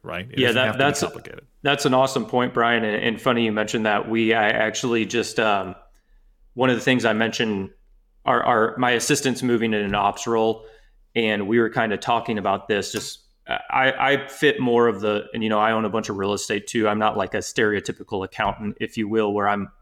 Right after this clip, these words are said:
Speaker 2: kinda connect with business owners a little better on the entrepreneur side. So I try to get our team, like, I'm like, "Guys, my brain works like our clients, right? Like,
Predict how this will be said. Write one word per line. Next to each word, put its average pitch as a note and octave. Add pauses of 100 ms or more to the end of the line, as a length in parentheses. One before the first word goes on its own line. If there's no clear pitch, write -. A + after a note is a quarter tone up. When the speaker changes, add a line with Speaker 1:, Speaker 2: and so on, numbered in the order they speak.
(180)
Speaker 2:
kinda A2+
connect A2
with G#2
business G#2
owners G2+
a F#2+
little F#2+
better F#2
on F2+
the F#2
entrepreneur F#2+
side. C#3 (800)
So C3
I C3
try C#3
to C3
get B2
our A2
team, B2
like, G#2+
I'm A2+
like, A2
"Guys, B2+
my C3+
brain C3+
works A#2+
like A#2+
our G#2+
clients, F#2+
right? G#2
Like, F#2+